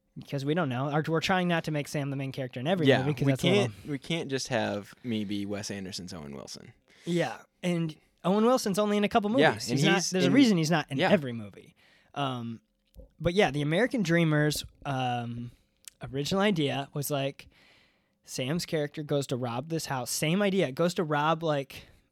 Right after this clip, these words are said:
Speaker 1: not his grandparents, but they get to, like, they have to turn the power off, or they have this scene where,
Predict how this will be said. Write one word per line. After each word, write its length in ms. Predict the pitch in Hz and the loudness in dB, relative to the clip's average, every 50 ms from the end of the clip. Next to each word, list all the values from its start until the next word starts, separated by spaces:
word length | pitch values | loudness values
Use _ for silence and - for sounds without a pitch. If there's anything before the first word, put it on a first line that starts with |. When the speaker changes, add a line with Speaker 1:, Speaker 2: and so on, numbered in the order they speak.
| _ - | _ -6
Speaker 1:
not 300 | 160 170 165 170 220 220 | -4 0 2 2 2 2
his 100 | 190 - | 0 0
grandparents, 720 | - 175 175 170 156 143 139 120 120 120 131 - - - _ _ _ _ _ _ _ _ _ _ _ _ _ _ _ _ - | -2 -2 -2 -2 -2 -4 -8 -8 -10 -12 -12 -14 -14 -16 _ _ _ _ _ _ _ _ _ _ _ _ _ _ _ _ -8
but 200 | 202 185 190 - | -4 -4 -4 -2
they 80 | 185 170 | -4 -4
get 180 | - 185 190 | -4 -4 -4
to, 100 | - 202 | -2 -4
like, 340 | 185 143 139 - - - - - - | -4 -4 -4 -8 -10 -20 -20 -18 -12
they 180 | 165 151 175 180 | -2 0 2 2
have 200 | 156 185 180 - - | 4 4 4 4 2
to 80 | 156 | -6
turn 320 | 143 - - 165 160 165 165 | -6 -2 0 2 2 2 2
the 80 | 147 | 2
power 420 | - - 160 151 143 143 139 139 135 | 2 0 2 2 2 2 2 2 0
off, 400 | 135 135 135 135 131 - - _ | -2 -2 -4 -4 -6 -8 -14 _
or 440 | - 135 131 123 123 123 120 120 - _ _ _ _ _ _ _ _ _ _ _ _ _ _ _ _ _ _ - _ - | -12 -10 -10 -8 -10 -10 -10 -12 -14 _ _ _ _ _ _ _ _ _ _ _ _ _ _ _ _ _ _ -20 _ 0
they 120 | - 170 165 | 2 2 4
have 240 | 151 175 175 175 170 | 4 4 2 2 2
this 120 | 165 151 | 0 -2
scene 380 | - - 170 160 151 147 156 147 | -2 -2 -2 -2 0 0 -2 -2
where, 240 | 127 131 127 123 | -2 -4 -4 -6